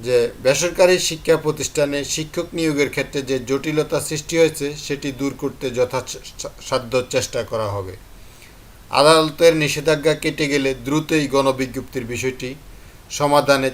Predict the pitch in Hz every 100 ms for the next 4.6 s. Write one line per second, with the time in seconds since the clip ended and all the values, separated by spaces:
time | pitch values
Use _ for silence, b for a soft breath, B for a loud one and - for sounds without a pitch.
0 | - 143 - 139 131 123 123 120 127 139
1 | 131 143 135 135 - 160 156 160 151 151
2 | 135 127 123 - 123 117 127 117 - 113
3 | 110 101 107 - 104 113 - 117 139 120
4 | 107 110 98 - -